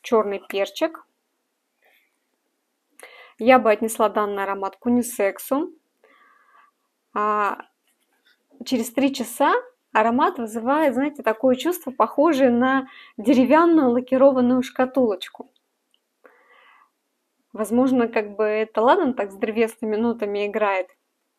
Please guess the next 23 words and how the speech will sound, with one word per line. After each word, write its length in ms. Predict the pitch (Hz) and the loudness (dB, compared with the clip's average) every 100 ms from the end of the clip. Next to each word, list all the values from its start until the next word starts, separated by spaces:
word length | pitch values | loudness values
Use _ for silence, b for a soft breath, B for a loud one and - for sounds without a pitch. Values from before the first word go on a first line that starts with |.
| _ _ _ _ _ _ _ _ _ _ _ _ _ b b b b b | _ _ _ _ _ _ _ _ _ _ _ _ _ b b b b b
И 100 | - | -8
вот 200 | 208 214 | -8 -4
тогда, 400 | - 220 214 415 | -4 -2 0 2
возможно, 640 | 339 247 240 262 247 208 190 | 4 2 2 2 0 -2 -8
уже 200 | 190 196 | -10 -10
после 320 | 208 - 214 | -10 -10 -8
трёх 260 | - 226 | -2 -2
часов 320 | - - - - | -2 -10 -8 -4
носки 400 | 285 508 - 214 | -4 -4 -10 -6
есть 360 | 233 262 254 | -4 -4 -6
такой 320 | 202 185 220 | -10 -6 -4
некий 320 | 220 233 233 208 | -2 -2 -4 -8
небольшой 580 | 196 196 202 - 202 | -6 -6 -6 -4 -2
уклон 420 | 202 247 269 339 392 B B B B | -2 0 2 2 -2 B B B B
в 100 | 226 | -6
мужскую 500 | 220 233 - 233 214 | -2 -2 -4 -2 -2
сторону. 680 | 208 - 220 202 190 185 180 _ _ _ _ _ _ b b b b b _ - | -2 -2 0 0 -4 -12 -18 _ _ _ _ _ _ b b b b b _ -4
Но 240 | 233 240 | 0 0
всё 180 | - 254 | -2 -2
равно 360 | 220 240 330 294 | 0 2 2 2
ваниль 340 | 240 226 269 | 0 2 0
здесь 320 | 247 240 233 | 0 -4 -4
довольно 640 | 208 196 226 226 214 202 | -2 0 -2 -2 -6 -8